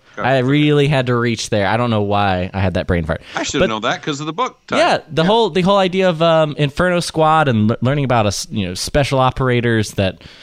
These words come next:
Speaker 2: you know, survived the fallout of the second Death Star explosion, and, you know, it, it's some really great characterization, incredible story, but it, it was the freaking loot crates. It, like, it's the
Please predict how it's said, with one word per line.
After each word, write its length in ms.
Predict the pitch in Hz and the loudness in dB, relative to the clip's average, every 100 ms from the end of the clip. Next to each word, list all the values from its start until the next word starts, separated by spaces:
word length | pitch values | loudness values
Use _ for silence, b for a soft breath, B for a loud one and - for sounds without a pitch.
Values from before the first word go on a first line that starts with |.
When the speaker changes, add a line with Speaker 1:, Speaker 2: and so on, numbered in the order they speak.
| B B | B B
Speaker 2:
you 100 | 101 | -2
know, 160 | 95 90 | 0 0
survived 540 | - 104 110 120 107 | 0 0 2 2 0
the 80 | 104 | -4
fallout 540 | - 123 104 113 113 | -2 0 2 4 2
of 80 | 101 | 0
the 80 | 101 | -4
second 340 | - 110 117 | -4 -4 0
Death 180 | 110 110 | 0 -2
Star 280 | - 113 110 | -2 0 0
explosion, 840 | - - 113 110 107 120 110 107 | -2 -2 2 2 2 2 2 2
and, 300 | 90 87 87 B B B B | 2 0 -4 B B B B
you 100 | 104 | -2
know, 240 | 101 92 90 | 0 0 -2
it, 140 | 123 - | -4 0
it's 420 | 139 - - - | -2 -2 -10 -10
some 360 | - 113 107 131 | -4 -2 0 0
really 300 | 156 156 123 | 0 2 0
great 340 | - 123 131 | -2 -2 -2
characterization, 800 | - 107 - 98 98 123 - 117 | -2 -4 -2 -4 0 -2 0 -2
incredible 500 | 101 - - 143 120 | -2 -4 0 0 0
story, 600 | - - 110 104 101 98 B B B B 135 | -4 -2 0 2 2 -2 B B B B -2
but 420 | 160 135 117 - _ _ _ _ | 2 2 0 -4 _ _ _ _
it, 140 | 123 - - | -20 -14 -4
it 200 | 113 110 | -2 0
was 200 | 123 - | 0 0
the 80 | |
freaking 640 | 131 - 151 170 170 160 139 | -2 0 -2 0 0 0 0
loot 200 | 180 - | -2 0
crates. 640 | 220 170 104 - - - b b b b b - | 0 0 0 -4 -10 -10 b b b b b -4
It, 260 | 139 151 - _ | 0 0 -2 _
like, 240 | 160 151 180 | -2 -2 0
it's 240 | 170 - | -2 -2
the 300 | - 160 135 | -2 -2 -2